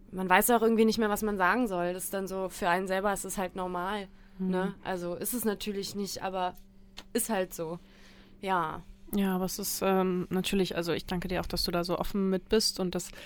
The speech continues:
Speaker 2: mit uns teilst, deine Gefühle, deine Gedanken, wie dein Alltag so aussieht. Und ich glaub, für viele ist das eben auch, ja, was ganz Neues. Also ich mein, ich muss sagen, an manchen Stellen,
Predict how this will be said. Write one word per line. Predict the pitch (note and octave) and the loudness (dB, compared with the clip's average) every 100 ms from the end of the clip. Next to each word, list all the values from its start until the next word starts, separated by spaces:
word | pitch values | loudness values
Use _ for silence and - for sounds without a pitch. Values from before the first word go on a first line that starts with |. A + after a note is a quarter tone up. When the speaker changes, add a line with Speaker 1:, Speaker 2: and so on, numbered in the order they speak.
| - - - | -16 -16 -6
Speaker 2:
mit | D#3+ | 2
uns | G3+ F#3+ - | 2 2 0
teilst, | G#3+ A3+ B3 A#3+ - - | 4 6 6 6 2 2
deine | G3 G3 | 4 4
Gefühle, | F#3+ G3 - B3 A#3 | 2 -2 2 8 8
deine | G#3 G3 F#3+ | 8 6 4
Gedanken, | F#3 G3 A3 A3 G#3 G3+ G3+ G3 F#3+ | 2 0 0 -2 -2 0 2 0 0
wie | F#3+ G3 | 2 4
dein | F#3 F#3 | 4 2
Alltag | - F#3+ G3 F#3+ | 2 0 0 -2
so | G3 | 0
aussieht. | - G3 - G3 G3 F#3+ | 0 0 0 0 2 0
Und | F3+ F3+ | -2 -2
ich | - | -4
glaub, | F#3 - | -4 -4
für | - | -8
viele | - F#3+ | -4 -2
ist | F3+ - | -2 -4
das | F3 - - | -10 -10 -8
eben | F3 F3 B2 | -4 -2 -2
auch, | C#3 - - | -2 -8 -6
ja, | F3+ F3 | -2 0
was | E3 - | 0 -2
ganz | F#3 F3 - | -2 -2 2
Neues. | F#3+ G3+ G3+ F3+ | 6 8 8 6
Also | - E3+ F3+ | 2 0 0
ich | - | 0
mein, | F#3 F#3 F#3+ - - - | 0 0 -2 -8 -20 -20
ich | - | -6
muss | G3 F#3+ | -2 4
sagen, | F#3+ F#3+ F#3+ | 6 6 6
an | F#3+ | 4
manchen | F#3+ G#3 A3+ | 2 0 -2
Stellen, | - G#3 G3+ G3+ | 2 4 4 4